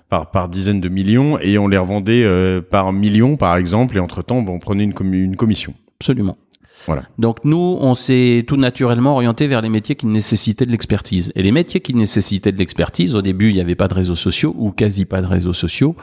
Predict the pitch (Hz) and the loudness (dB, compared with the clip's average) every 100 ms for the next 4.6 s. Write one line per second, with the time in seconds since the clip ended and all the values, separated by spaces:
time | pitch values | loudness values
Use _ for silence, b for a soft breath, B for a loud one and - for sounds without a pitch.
0 | - 76 95 - 95 185 120 135 117 107 | -6 -2 -2 -2 -4 0 0 0 0 2
1 | 104 110 110 107 - 98 - - 104 95 | 2 0 0 0 -2 -6 -6 -8 -6 -4
2 | - 107 110 117 - 135 - 117 180 175 | 0 0 2 0 0 -2 0 -2 0 0
3 | 156 156 143 139 135 123 107 107 104 104 | 0 0 0 2 2 2 2 2 2 2
4 | 104 98 - 151 175 - | 0 0 0 -2 -2 -6